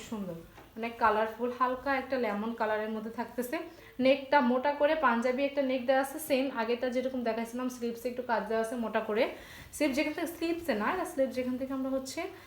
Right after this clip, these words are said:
আহ, স্টিচ করবো আর কি। এটা হচ্ছে নিচের পোর্শনে এই কাজটা থাকবে, আর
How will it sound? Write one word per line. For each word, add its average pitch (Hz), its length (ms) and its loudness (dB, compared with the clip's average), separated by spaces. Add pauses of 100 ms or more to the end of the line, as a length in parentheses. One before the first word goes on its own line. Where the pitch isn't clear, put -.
(200)
আহ, 214 560 2
স্টিচ 254 380 2
করবো 196 280 4
আর 185 180 4
কি। 254 120 0 (360)
এটা 247 200 4
হচ্ছে 294 260 0
নিচের 269 320 2
পোর্শনে 285 380 2
এই 311 60 -2
কাজটা 254 300 4
থাকবে, 277 360 -4 (380)
আর 226 220 4